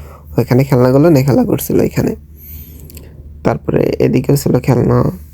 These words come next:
তারপর ওইখানে ভাইয়া দেখতেছিল, ব্যাট দেখতেছিল এখানে।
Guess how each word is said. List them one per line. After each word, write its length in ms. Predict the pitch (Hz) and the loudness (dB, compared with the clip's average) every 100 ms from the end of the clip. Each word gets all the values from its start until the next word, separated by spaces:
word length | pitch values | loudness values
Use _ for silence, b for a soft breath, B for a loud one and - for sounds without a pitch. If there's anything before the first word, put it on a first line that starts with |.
| - - B B B B - - - - - | -20 -20 B B B B -20 -20 -20 -20 -10
তারপর 260 | - - 120 | -6 -2 2
ওইখানে 340 | 120 127 120 | 2 2 0
ভাইয়া 240 | 120 117 117 | 0 0 0
দেখতেছিল, 560 | - - - - - - - - - - - - | -2 -4 -8 -4 -4 -4 -8 -20 -20 -20 -20 -10
ব্যাট 260 | - 113 110 | -2 0 0
দেখতেছিল 540 | 208 - - - - | -4 -4 -6 -4 -2
এখানে। 340 | - 220 254 | -2 -2 -4